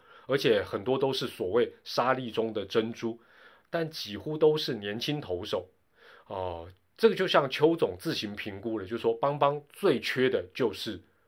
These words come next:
<laughs> 不是赢球啦，是中生代的战力。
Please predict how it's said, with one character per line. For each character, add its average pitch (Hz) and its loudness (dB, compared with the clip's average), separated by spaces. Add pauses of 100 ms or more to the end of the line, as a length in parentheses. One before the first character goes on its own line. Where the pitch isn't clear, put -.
(200)
<laughs> - -8
不 123 2
是 123 -2
赢 101 -10
球 107 -4
啦， 85 -10
是 113 -2
中 170 4
生 143 4
代 120 4
的 98 -4
战 95 2
力。 95 -10